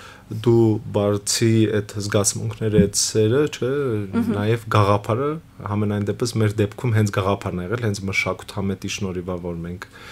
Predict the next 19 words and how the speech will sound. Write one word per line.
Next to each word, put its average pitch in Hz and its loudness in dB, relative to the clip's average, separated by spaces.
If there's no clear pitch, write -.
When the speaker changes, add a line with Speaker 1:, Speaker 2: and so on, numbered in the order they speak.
Speaker 1:
ը, - -8
իրար 92 -8
ճանաչել 92 -8
ենք 123 -4
և 98 -6
մեր 92 -4
ընտանիքը 90 -6
ստեղծվել 95 -4
ա։ 156 2
Ը, 101 -4
այդ 120 6
դեպքում 117 4
ուղղակի 156 6
էլ 151 0
տենց 123 0
հարցը 113 2
կայնած 107 -2
չի 143 -2
և, 117 2